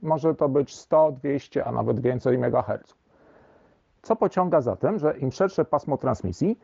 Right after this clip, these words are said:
tym większe poziomy szumów. Im większy poziom szumów, to żeby zapewnić odpowiednią jakość sygnału, musimy odpowiednio zwiększyć jego moc. System ma być elastyczny, uwzględniając różne dostępy usług dla użytkownika –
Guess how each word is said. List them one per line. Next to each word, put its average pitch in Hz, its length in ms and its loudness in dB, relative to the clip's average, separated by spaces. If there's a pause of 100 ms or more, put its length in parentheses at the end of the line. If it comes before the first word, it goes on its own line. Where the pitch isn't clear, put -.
(220)
tym 190 160 2
większe 175 540 0 (200)
poziomy 147 420 0
szumów. - 480 -2 (540)
Im 104 80 0
większy 165 280 0
poziom 147 360 0
szumów, 156 480 0 (280)
to 156 120 0
żeby 165 200 2
zapewnić 160 500 0
odpowiednią 147 520 -2
jakość 135 360 0
sygnału, 104 440 0
musimy 226 280 0
odpowiednio 170 560 0
zwiększyć 139 520 -2 (640)
jego 139 240 4
moc. - 320 -10 (380)
System 247 340 0
ma 208 100 4
być 190 200 -2
elastyczny, 156 720 0 (400)
uwzględniając 190 880 0
różne 185 560 2 (160)
dostępy 147 600 -2
usług 165 400 0
dla 135 180 2
użytkownika – 131 760 -2